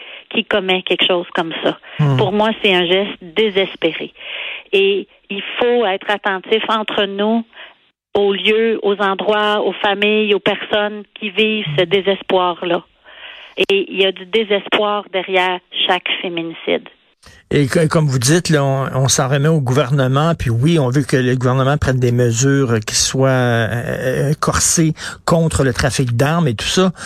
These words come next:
Speaker 2: mais on a un rôle à jouer aussi chacun, chacun de nous, là. On peut pas seulement, là, pelleter ça dans le cours du gouvernement.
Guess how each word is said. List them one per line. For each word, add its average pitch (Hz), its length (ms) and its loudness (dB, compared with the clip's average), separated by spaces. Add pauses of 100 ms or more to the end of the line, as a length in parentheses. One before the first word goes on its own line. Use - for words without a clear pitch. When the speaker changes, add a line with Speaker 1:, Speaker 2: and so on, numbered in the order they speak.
(220)
Speaker 2:
mais 135 100 4
on 139 160 4
a 151 80 4
un 160 120 4
rôle 165 300 4
à 127 100 0
jouer 131 260 2
aussi 139 340 0
chacun, 143 580 2
chacun 156 420 0
de 135 120 2
nous, 135 260 2
là. 123 120 2
On 117 80 0
peut 139 140 0
pas 165 160 2
seulement, 143 460 2
là, 127 320 2
pelleter 131 320 0
ça - 140 2
dans 135 120 0
le 117 60 -4
cours 147 180 2
du 131 100 -2
gouvernement. 117 500 0